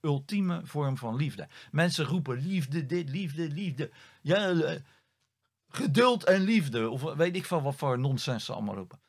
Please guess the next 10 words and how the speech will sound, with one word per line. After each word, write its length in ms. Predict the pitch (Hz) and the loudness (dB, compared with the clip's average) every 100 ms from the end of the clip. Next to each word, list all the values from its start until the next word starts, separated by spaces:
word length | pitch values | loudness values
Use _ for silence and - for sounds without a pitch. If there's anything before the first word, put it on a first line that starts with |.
| _ | _
Het, 200 | 147 143 - | -4 -4 -4
de 160 | 139 | -2
betekenis 800 | 139 - 226 262 220 170 147 139 | -2 4 6 6 4 2 2 -2
van 160 | - 139 | -2 0
het 140 | 127 | 0
woord 240 | 139 147 117 | 0 -2 0
liefde 380 | 202 160 147 | -2 0 -2
is 140 | 190 139 | -4 -2
compleet 460 | 185 175 233 208 | 0 2 4 4
weg. 380 | 147 190 - - | 4 4 2 -6